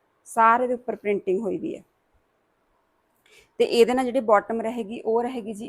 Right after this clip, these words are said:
ਇਸ ਤਰ੍ਹਾਂ ਦੇ ਕਲਰ ਦੀ, ਨਾਲ ਮੈਚ ਕਰਦੇ ਦੀ। ਦੇਖੋ ਜੀ, ਸੂਟ ਦੀ ਲੁੱਕ ਬਹੁਤ ਜ਼ਿਆਦਾ ਪਿਆਰੀ ਆਏਗੀ। ਤੇ ਸਮਰ ਦੇ according ਆ, ਜਿਵੇਂ ਅੱਗੇ ਹਜੇ ਤਿੰਨ ਚਾਰ ਮਹੀਨੇ ਗਰਮੀ ਪੈਣੀ ਆ, ਬਾਕੀ ਨੈਕਸਟ ਈਅਰ ਵੀ ਤੁਸੀਂ ਪਾ ਸਕਦੇ ਹੋ, ਹਨਾ। ਤੇ ਸੂਟ ਬਹੁਤ ਜ਼ਿਆਦਾ ਸੋਹਣੇ ਤੇ ਪਿਆਰੇ ਨੇ।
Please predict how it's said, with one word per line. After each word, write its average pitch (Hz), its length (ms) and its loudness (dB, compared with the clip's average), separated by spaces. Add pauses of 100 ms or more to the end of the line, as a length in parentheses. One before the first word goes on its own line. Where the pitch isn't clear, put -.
(140)
ਇਸ 180 100 -8
ਤਰ੍ਹਾਂ 208 240 -8
ਦੇ 226 80 -6
ਕਲਰ 226 300 -4
ਦੀ, 240 160 -10 (1000)
ਨਾਲ 202 240 -2
ਮੈਚ 202 280 -2
ਕਰਦੇ 208 380 -4
ਦੀ। 226 160 -8 (180)
ਦੇਖੋ - 300 -14
ਜੀ, - 140 -20 (580)
ਸੂਟ 220 280 -2
ਦੀ 220 100 -4
ਲੁੱਕ 220 260 -4
ਬਹੁਤ 208 300 -4
ਜ਼ਿਆਦਾ 214 220 -2
ਪਿਆਰੀ 196 380 -2
ਆਏਗੀ। 220 420 -2 (540)
ਤੇ 220 260 4
ਸਮਰ 220 400 0
ਦੇ 233 140 2
according 220 540 0
ਆ, 262 120 0 (160)
ਜਿਵੇਂ 220 240 -2
ਅੱਗੇ 214 240 -4
ਹਜੇ 214 180 -6
ਤਿੰਨ 208 220 -10
ਚਾਰ 220 220 -4
ਮਹੀਨੇ 233 260 -4
ਗਰਮੀ 208 320 -2
ਪੈਣੀ 208 380 -4
ਆ, 214 80 -2
ਬਾਕੀ 208 280 -6
ਨੈਕਸਟ 208 400 -6
ਈਅਰ 240 180 -2
ਵੀ 226 180 -8
ਤੁਸੀਂ 220 260 -14
ਪਾ 202 160 0
ਸਕਦੇ 202 360 -6
ਹੋ, 226 140 -6
ਹਨਾ। 277 160 -10 (380)
ਤੇ 254 80 -6
ਸੂਟ 233 320 -4
ਬਹੁਤ 214 400 -4
ਜ਼ਿਆਦਾ 214 240 0
ਸੋਹਣੇ 214 320 -4
ਤੇ 233 120 -6
ਪਿਆਰੇ 202 360 -6
ਨੇ। 220 120 -6